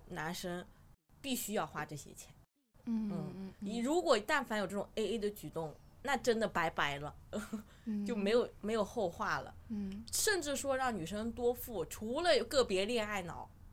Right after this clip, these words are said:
Speaker 1: 让女生多付这种，一般人家也会坚持那么一两天，后面也会拜拜。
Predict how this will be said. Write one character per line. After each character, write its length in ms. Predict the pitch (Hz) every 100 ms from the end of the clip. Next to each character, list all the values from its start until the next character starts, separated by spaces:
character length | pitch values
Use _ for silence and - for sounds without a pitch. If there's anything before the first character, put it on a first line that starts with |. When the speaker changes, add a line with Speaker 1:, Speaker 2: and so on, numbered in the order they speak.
| - - - - -
Speaker 1:
让 200 | 277 269
女 80 | 202
生 180 | 226 226
多 160 | 233
付 120 | 226
这 120 | 214 208
种， 220 | 170 -
一 100 | 226
般 260 | - 220 208
人 120 | 170
家 80 | 196
也 140 | 170
会 140 | 165 180
坚 200 | 196 208
持 100 | -
那 60 |
么 80 | 185
一 120 | 202
两 200 | 196 135
天， 160 | 143 180
后 100 | 185
面 120 | 180
也 80 | 147
会 140 | 175
拜 200 | 165 151
拜。 300 | 147 131 -